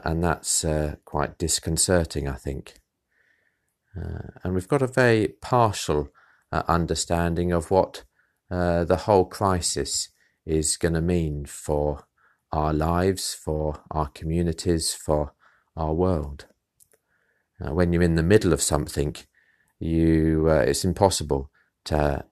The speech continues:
to, as it were, have a, a full picture of, of, uh, what's happening and to make, uh,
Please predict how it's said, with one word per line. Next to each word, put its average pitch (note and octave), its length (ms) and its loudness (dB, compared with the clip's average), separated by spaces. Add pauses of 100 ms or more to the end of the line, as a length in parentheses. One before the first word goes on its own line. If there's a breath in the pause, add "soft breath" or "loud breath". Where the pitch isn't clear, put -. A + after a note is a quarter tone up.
to, - 140 -6
as D2+ 140 -2
it D2+ 140 0
were, D2+ 180 2
have D#2 380 -4
a, D2+ 340 -2 (580)
a E2 80 -8
full E2+ 380 0
picture - 640 -4 (460)
of, D2 680 -2 (120)
of, - 880 -8
uh, C#2+ 320 -6
what's B1+ 420 -4
happening C#2 480 -6 (560)
and E2 140 -4
to F2+ 100 0
make, E2 440 0 (100)
uh, D2 420 -2